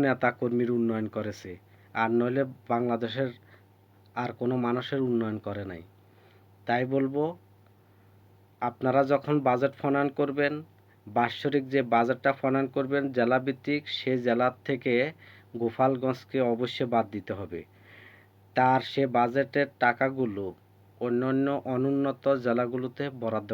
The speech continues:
করতে হবে। এটা বর্তমান সরকারের কাছে যেরকম দাবি রইল এবং ভবিষ্যতে যে সরকার আসবে তাদের প্রতিও এই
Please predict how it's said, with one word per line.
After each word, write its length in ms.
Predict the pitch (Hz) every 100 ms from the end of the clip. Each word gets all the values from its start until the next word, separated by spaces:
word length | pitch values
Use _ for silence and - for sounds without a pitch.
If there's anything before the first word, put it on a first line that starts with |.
| 101
করতে 220 | 95 - 85
হবে। 200 | 80 - - _ _ _ _ _ _ _ _ _ 120
এটা 320 | 117 123 123 131 131 - - - - - - 113
বর্তমান 500 | 120 - 127 131 139 135
সরকারের 420 | 143 131 143 143 139
কাছে 200 | 139 143 135
যেরকম 420 | 143 135 147 143 147 170 - _ - - - _ _ _ _ - 117 123
দাবি 240 | 123 127
রইল 280 | 123 131 147 165 - 120
এবং 140 | 123 131 120
ভবিষ্যতে 480 | 135 160 - 151 151 131
যে 60 |
সরকার 360 | 120 120 117 113 113
আসবে 220 | 104 107 101
তাদের 280 | 107 107 120 -
প্রতিও 360 | 120 - 113 127 151
এই 60 | -